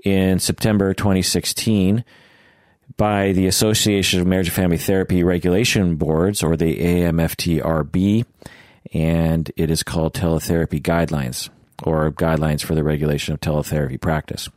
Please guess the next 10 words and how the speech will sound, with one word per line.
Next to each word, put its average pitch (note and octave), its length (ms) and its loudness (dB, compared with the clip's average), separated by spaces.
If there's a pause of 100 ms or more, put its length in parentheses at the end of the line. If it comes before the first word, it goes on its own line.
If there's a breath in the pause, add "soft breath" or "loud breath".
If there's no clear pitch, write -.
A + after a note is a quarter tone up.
Again, G2+ 360 2 (500 loud breath)
teletherapy, A2+ 1040 2
I F2 80 -2
don't E2+ 220 0
like F2+ 240 0
that F#2+ 240 0
term C3+ 480 0
because F#2+ 920 0
it F2+ 200 2
implies F2+ 840 0